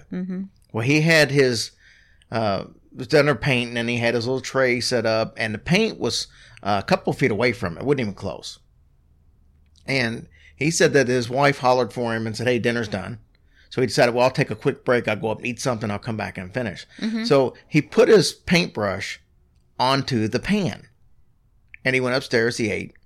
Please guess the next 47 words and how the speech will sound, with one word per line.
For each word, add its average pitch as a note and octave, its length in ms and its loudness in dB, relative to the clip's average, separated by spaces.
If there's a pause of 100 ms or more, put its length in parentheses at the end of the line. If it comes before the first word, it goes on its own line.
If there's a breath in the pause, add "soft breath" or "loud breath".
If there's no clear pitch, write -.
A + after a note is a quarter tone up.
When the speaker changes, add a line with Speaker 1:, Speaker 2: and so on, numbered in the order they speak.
(280)
Speaker 2:
He A#2+ 100 -6
comes C#3+ 300 0
back A2+ 280 0
down, D#3 460 2 (480 soft breath)
and A2+ 540 -2
the A#2+ 80 -4
first G3+ 300 2
thing F#3+ 120 4
he D#3 60 2
notices C#3 480 2
as G2+ 100 -4
soon E3 120 4
as B2 80 -2
he C#3 80 0
hits D3 120 0
the C3+ 80 2
bottom B2+ 300 4
of A2 80 -4
the G2+ 60 -6
steps - 480 2 (200 loud breath)
is A#2 120 -2
his C#3+ 160 0
paintbrush C3 840 0 (300)
is D3+ 200 2
now C#3+ 360 4
inside G3+ 520 6
the - 80 -4
paint F#3 280 2
can, G#2 460 -4 (800)
facing F3+ 500 4
up. A2+ 300 2
The C#3 60 0
handle D#3 460 4
is B2 120 2
in C3+ 180 -2
the B2 60 -2
paint, B2 400 -2
and B2 100 -4
the A2 60 -6
bristles B2 420 -2
are A2 80 -4
sticking A#2 320 -4
up G#2 120 -6
out G2+ 120 -2
of - 60 -6
the - 60 -16
paint. - 240 -12